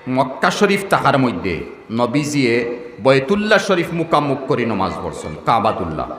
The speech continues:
আর যে সময় হিজরত করি মদিনা শরীফ গেছেন গিয়া, তখন বুখারী শরীফের রেওয়ায়ত ষোলো মাস, আরো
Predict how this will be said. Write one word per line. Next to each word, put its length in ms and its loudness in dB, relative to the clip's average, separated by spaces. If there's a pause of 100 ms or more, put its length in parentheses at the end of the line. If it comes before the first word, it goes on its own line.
(720)
আর 300 4
যে 200 2
সময় 300 2
হিজরত 480 2
করি 200 4
মদিনা 380 2
শরীফ 320 0
গেছেন 340 -2
গিয়া, 220 -2 (440)
তখন 260 2
বুখারী 440 2
শরীফের 460 2
রেওয়ায়ত 520 4
ষোলো 580 0
মাস, 300 0 (480)
আরো 260 4